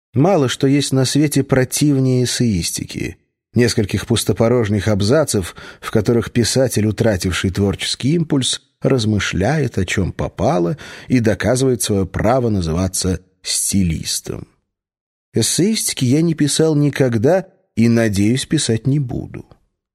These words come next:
Читатель может быть уверен, уж это я как-нибудь гарантирую, что сочинений в жанре «взгляд» и «нечто», столь же необязательных, как послеобеденный разговор за сигарой о половой жизни великих,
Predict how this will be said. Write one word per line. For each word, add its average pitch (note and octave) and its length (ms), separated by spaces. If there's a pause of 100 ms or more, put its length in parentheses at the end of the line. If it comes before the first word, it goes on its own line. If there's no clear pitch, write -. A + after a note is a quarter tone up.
(360)
Читатель A3 400
может G3+ 240
быть F3+ 200
уверен, A#2+ 480 (300)
уж F#2+ 160
это G#2 200
я G2+ 80
как-нибудь F#2 420
гарантирую, G2 800 (180)
что - 260
сочинений C#3+ 760
в A#2+ 60
жанре C3 520
«взгляд» F#2+ 800
и F#2 140
«нечто», F2 840 (360)
столь G2+ 280
же F2+ 100
необязательных, G2 840
как - 380
послеобеденный F#2+ 840
разговор G2 560
за F2+ 140
сигарой F#2 560
о - 160
половой F#2 440
жизни F2 380
великих, F#2+ 640